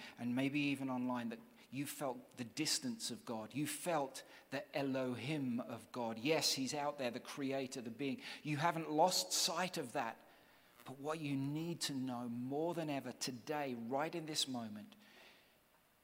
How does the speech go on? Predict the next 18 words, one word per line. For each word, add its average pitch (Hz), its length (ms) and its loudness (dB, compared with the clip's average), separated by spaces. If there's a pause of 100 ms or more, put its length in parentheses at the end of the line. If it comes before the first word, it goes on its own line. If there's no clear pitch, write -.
(320)
you 165 100 -6
don't 175 160 -2
need 160 200 2
to 143 100 -2
know 127 200 0
Emma-, 117 280 -2 (260)
Elohim. 110 420 -2 (600)
You 131 120 0
don't 170 220 2
need 156 240 -2
to 143 100 -2
know 123 340 0
Elohim. 113 520 -4
You 110 100 -6
need 117 220 -2
to 120 100 -8
know 110 240 -6
Emmanuel, 104 580 -8